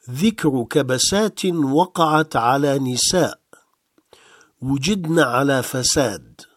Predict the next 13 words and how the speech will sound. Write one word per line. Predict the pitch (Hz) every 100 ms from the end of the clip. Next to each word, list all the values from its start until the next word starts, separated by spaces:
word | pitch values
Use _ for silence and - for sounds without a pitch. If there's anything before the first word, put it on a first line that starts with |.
| _ _ _ _ _ _ -
من | 123 151 139
بنات | 131 147 196 180 147
الوزراء | 123 135 185 147 120 131 143 - _ _
والأمراء | - 135 160 - 127 123 107 120 123 - _ -
والأجلاء | 117 151 151 127 117 127 123 147 139 - _ _ _ _ _ _ -
الذين | 139 160 143 180 208 147
بادوا | 110 147 127 - - _ _ _ _ _ _ _ _ _ _ -
أو | 196 190 - _ _ 123
ذهبت | 165 185 156 170 165
مراتبهم، | 139 135 127 123 - 190 135 98 67 - _ _ _ _ _ _ _ _ _ _ _ _ _ _ _ _ _ _ _ _ _ -
ويستأذنون | 165 185 165 - 156 151 175 190 269 190
في | 135 147 123 139
أمرهن. | 143 139 139 180 185 165 123 127